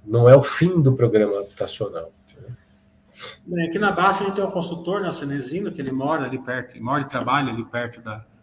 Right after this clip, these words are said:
Speaker 2: de Niterói, ali da Balsa, ali, né? Então ele tá dando feedback dele, visitou os plantões, falou que tá muito bonito, muito, muita gente nos plantões. Ele tem uma pergunta aqui.
Speaker 1: Claro.
Speaker 2: É, qual a, qual a participação da Cury Vendas na comercialização total dos empreendi-, dos seus empreendimentos?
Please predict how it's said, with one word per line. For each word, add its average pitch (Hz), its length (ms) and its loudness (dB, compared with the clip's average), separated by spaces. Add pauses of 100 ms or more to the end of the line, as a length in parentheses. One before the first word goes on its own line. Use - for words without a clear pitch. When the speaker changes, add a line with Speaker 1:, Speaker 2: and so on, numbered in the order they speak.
(220)
Speaker 2:
de 117 100 -10
Niterói, 117 520 -4
ali 110 140 -6
da 107 100 -8
Balsa, 113 460 -8
ali, 127 120 -18 (460)
né? 156 180 -10 (220)
Então 123 140 -4
ele 135 100 2
tá 135 140 2
dando 135 160 2
feedback 120 480 -2
dele, 127 240 0
visitou 117 360 -4
os 120 120 -6
plantões, 123 560 -4
falou 117 180 -12
que 127 80 -6
tá 120 60 -4
muito 117 240 -8
bonito, 117 520 -8
muito, 120 240 -12 (480)
muita 123 240 -2
gente 123 240 -2
nos 117 120 -12
plantões. 180 560 -2
Ele 180 120 0
tem 190 120 -2
uma 196 80 0
pergunta 175 580 0
aqui. 208 320 -8 (840)
Speaker 1:
Claro. 139 180 2
Speaker 2:
É, 156 220 2 (100)
qual 226 240 2
a, 208 60 2
qual 220 200 4
a 214 40 8
participação 185 720 0
da 156 160 0
Cury 165 320 0
Vendas 160 520 -2
na 156 120 -6
comercialização 156 640 -4
total 147 420 -4
dos 135 160 -6
empreendi-, 135 380 -6
dos - 160 -18
seus 135 180 -8
empreendimentos? 120 840 -16